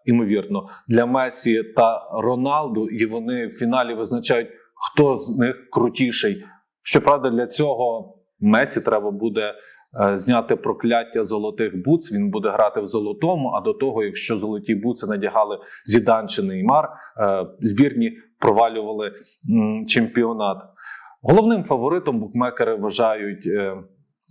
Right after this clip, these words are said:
Бразилію. Так, серед топів вже традиційно Аргентина, Іспанія, Німеччина, е,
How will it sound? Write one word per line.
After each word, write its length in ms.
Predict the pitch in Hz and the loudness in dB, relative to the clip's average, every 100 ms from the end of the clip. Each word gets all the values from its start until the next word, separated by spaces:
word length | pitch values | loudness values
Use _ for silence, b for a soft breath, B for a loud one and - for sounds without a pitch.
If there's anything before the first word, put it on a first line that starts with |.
| _ _ - - | _ _ -14 0
Бразилію. 720 | 113 120 113 127 180 185 160 - b b | 4 4 4 2 2 -2 -6 -12 b b
Так, 220 | - 160 - | 4 4 4
серед 340 | 131 120 - | 2 2 -2
топів 340 | 151 151 107 101 | -4 -2 -6 -4
вже 240 | 113 101 | -4 -2
традиційно 840 | 110 107 120 117 - 113 104 98 98 92 | -2 0 -2 -2 -2 0 2 0 0 -2
Аргентина, 1040 | - 104 104 113 - 170 190 180 147 120 | 0 0 2 -2 2 2 2 0 -2 -2
Іспанія, 1080 | 113 - - 139 156 143 123 117 110 107 104 98 | -6 -2 2 2 2 0 0 0 -4 -6 -4 -2
Німеччина, 840 | 107 123 135 123 - 107 98 98 B B B | 0 0 0 -2 -4 -4 -4 -6 B B B
е, 380 | 107 101 98 95 | 2 2 2 -2